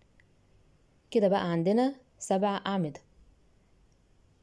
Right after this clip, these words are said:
تلات أعمدة فوق العمود الأول وتلاتة فوق التالت وعمود في المنتصف. بشتغل واحد، اتنين، تلاتة، تلات سلاسل بس فاصل،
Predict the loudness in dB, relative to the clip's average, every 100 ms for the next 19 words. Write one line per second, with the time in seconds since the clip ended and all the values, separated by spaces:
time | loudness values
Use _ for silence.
0 | -20 -20 _ -20 -20 -20 _ -20 -20 _
1 | _ _ -12 -2 -2 0 -4 -2 -2 -2
2 | -2 -2 -4 -4 -4 -2 0 2 0 -4
3 | -18 _ 0 2 2 0 -2 -4 0 0
4 | 0 0 -2 0 -2 -2 -2 0 0 -4
5 | -10 -14 -20 -20 -20 _ _ _ _ _
6 | -2 -2 0 0 2 -2 0 0 0 -4
7 | -6 -8 -4 0 0 0 -2 -8 -2 2
8 | 2 2 -4 -4 -14 -6 -4 -2 0 0
9 | 0 -2 -2 -4 -4 -2 0 -4